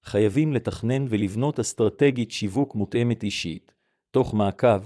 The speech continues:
וניתוח נתונים בכל רגע נתון באמצעות כלים טכנולוגיים שונים וכן מעקב ובקרה בתדירות קבועה,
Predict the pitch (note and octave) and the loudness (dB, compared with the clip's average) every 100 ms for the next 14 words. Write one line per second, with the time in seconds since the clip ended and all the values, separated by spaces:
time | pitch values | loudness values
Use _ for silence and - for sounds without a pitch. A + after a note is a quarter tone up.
0 | - G2+ G#2 G2+ D3 B2+ A2 - A2+ C3 | -8 -6 -4 0 0 2 -2 -2 -2 0
1 | C#3 A2+ - D3 C#3 B2 A2 A2 G#2 C#3 | 0 -2 2 2 4 2 2 2 0 -2
2 | C#3 A2 G#2 - A#2 C3 - C3 B2 C3+ | 0 0 0 2 0 0 -2 -2 -2 -2
3 | - - A2 G#2 B2+ A2 A#2 B2+ - A2 | -4 -4 -2 2 2 0 -2 -4 -2 -2
4 | A#2+ C#3 G#2 - C3 B2 G2 - B2+ C3 | 0 -2 -4 -4 -2 0 -2 2 0 2
5 | A2+ G2+ - G#2 A2 G#2+ G2 G#2 G#2+ C#3 | -2 -4 -2 0 0 -2 -4 -4 -4 -4
6 | - G2+ G#2+ A#2+ G2+ | -6 -4 0 2 0